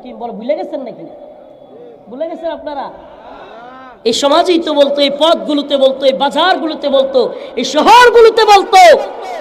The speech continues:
টাকনুর উপর কাপড় পরলে, দাড়ি রাখলে, টুপি পরলে আমাদেরকে নারায়ে তাকবীর, আল্লাহু আকবারের স্লোগান দিলে জামাত শিবির এদেশে বলতো কি বলতো না?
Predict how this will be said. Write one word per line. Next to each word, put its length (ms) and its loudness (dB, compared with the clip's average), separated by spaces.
টাকনুর 340 -4
উপর 220 0
কাপড় 400 -2
পরলে, 380 -4
দাড়ি 220 0
রাখলে, 340 0
টুপি 300 -6
পরলে 420 -2
আমাদেরকে 540 -2
নারায়ে 240 0
তাকবীর, 360 -6
আল্লাহু 340 0
আকবারের 380 2
স্লোগান 400 0
দিলে 280 -2
জামাত 340 -4
শিবির 260 -10
এদেশে 280 -6
বলতো 300 -10
কি 120 -12
বলতো 300 -8
না? 120 -12